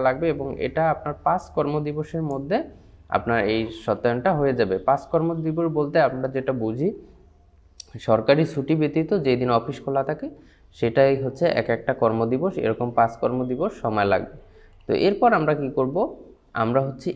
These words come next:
এই যে, যে অপশনটা আছে আবেদন করুন, এই অপশনে ক্লিক করব। ক্লিক করার পর এখানে আমাদের তিনটা অপশন আছে। প্রথম অপশন হচ্ছে অন্যান্য সংস্থা, এখানে সংস্থা এটা অটো সিলেক্ট করা থাকবে, কিন্তু তৃতীয় নাম্বার যে অপশনটা আছে এইখানে আমরা ক্লিক করে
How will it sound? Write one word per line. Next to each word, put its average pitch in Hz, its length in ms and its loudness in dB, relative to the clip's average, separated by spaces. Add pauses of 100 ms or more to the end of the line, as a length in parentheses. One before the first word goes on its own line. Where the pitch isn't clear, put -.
(140)
এই 185 100 2
যে, 196 160 -4
যে 180 160 0
অপশনটা 135 380 0
আছে 135 160 -4 (120)
আবেদন 117 360 0
করুন, 143 240 -2
এই 123 160 0
অপশনে 127 420 -2
ক্লিক 131 260 -4
করব। 117 200 -2 (280)
ক্লিক 170 320 -4
করার 147 280 2
পর 196 100 0 (160)
এখানে 139 280 -6 (560)
আমাদের 123 360 2 (220)
তিনটা 156 360 -2
অপশন 127 240 -4
আছে। 123 240 -4 (220)
প্রথম 131 260 -4 (120)
অপশন 139 280 -8
হচ্ছে 135 240 -10
অন্যান্য 120 360 -2 (140)
সংস্থা, 117 420 -6 (100)
এখানে 123 220 -8 (100)
সংস্থা 113 300 -8
এটা 123 180 0
অটো 107 220 0 (180)
সিলেক্ট 127 320 -4
করা 110 180 2
থাকবে, 117 400 -6
কিন্তু 120 280 -10 (120)
তৃতীয় 220 300 -6
নাম্বার 151 360 -2
যে 123 120 -4
অপশনটা 110 360 -4
আছে 131 200 -4 (800)
এইখানে 180 360 2
আমরা 151 220 2 (140)
ক্লিক 143 260 0
করে 143 200 2